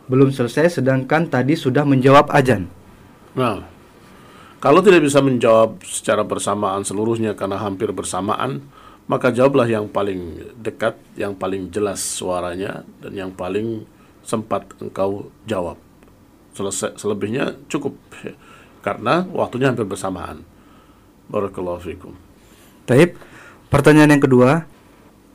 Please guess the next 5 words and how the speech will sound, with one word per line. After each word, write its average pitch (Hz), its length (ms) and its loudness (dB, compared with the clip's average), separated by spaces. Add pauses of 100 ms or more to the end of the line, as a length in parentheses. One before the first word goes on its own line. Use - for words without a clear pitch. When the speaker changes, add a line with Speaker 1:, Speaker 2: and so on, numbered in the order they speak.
(380)
Speaker 1:
Bismillah, 160 560 4
afwan, 143 400 2 (320)
Ustadz, 151 400 2 (160)
bolehkah 185 560 8
mengikuti 147 800 2